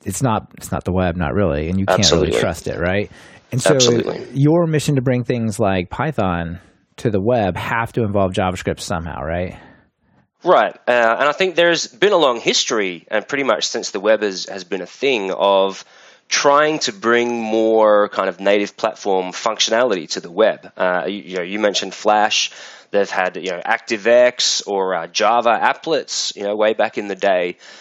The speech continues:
Speaker 2: And the web has a really long history of trying to compete with native platforms by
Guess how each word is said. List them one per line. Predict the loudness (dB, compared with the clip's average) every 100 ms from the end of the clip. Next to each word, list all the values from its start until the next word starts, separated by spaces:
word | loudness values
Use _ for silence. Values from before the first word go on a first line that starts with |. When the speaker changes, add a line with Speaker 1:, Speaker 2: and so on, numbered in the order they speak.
| -18 -6
Speaker 2:
And | -2
the | 2
web | 2 2
has | 0 -2
a | -2
really | -2 -2 0
long | 2 2
history | 0 -4 -2 -4 -4 -4 -4
of | 0 2 2 0 -10 -20 -20 _
trying | -2 2 2
to | 2
compete | -2 -6 -4 -4 -2
with | -4 0
native | 2 2 0
platforms | 0 -2 -2 -4 -2 -2 -4 -8
by | 0 2 4 2 -2